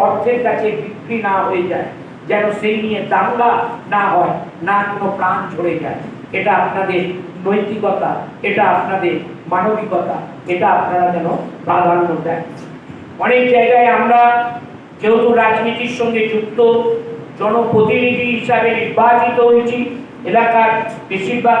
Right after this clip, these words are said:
মানুষের আশীর্বাদ দোয়াতে, তাই বিভিন্ন সমস্যা আমাদের কাছেও আসে। অনেক দেখেছি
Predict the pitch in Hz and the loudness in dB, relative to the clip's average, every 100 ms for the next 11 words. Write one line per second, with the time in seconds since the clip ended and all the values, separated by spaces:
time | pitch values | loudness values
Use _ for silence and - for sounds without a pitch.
0 | 233 196 214 226 226 226 220 - - - | 2 0 0 -2 -2 -2 -2 -8 -14 -10
1 | - - 226 - 226 214 175 202 220 220 | -6 -4 -6 -2 0 2 0 2 2 0
2 | 233 - - - - - - - - - | -2 -4 -10 -16 -18 -20 -20 -20 -16 -12
3 | - - - - 214 220 220 226 277 269 | -12 -12 -16 0 2 2 0 0 0 2
4 | 247 - 208 240 240 233 214 208 226 226 | 0 0 0 0 0 0 0 0 0 0
5 | 214 214 214 202 - 185 196 180 190 - | 0 2 4 6 4 2 0 -2 -2 -4
6 | - - - - - - - 208 247 247 | -6 -6 -10 -12 -14 -16 -4 2 4 4
7 | 247 240 - - - - - - 214 233 | 2 -4 -12 -16 -16 -10 -8 -2 -2 -2
8 | 226 | -2